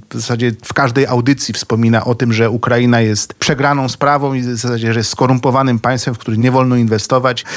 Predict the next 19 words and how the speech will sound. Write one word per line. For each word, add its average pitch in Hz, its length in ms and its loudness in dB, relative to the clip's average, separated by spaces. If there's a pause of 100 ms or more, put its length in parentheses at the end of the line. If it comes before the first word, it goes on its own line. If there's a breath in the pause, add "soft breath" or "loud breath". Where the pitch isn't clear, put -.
(360 loud breath)
I 160 80 4
on 185 100 2
jakby 160 220 0
ustawia 160 440 0
dyskusję, 123 600 0
można 107 260 -2
powiedzieć, 117 380 -2
w - 80 -12
tym 120 160 0
otoczeniu 135 500 0
medialnym 107 640 0
republikanów. 120 960 -4 (600 loud breath)
Ważne 220 360 2
dla 160 280 4 (180 loud breath)
zrozumienia 151 560 2
tych 131 160 -2
wyborów 143 440 2
jest - 460 -2 (260)
to, 156 360 2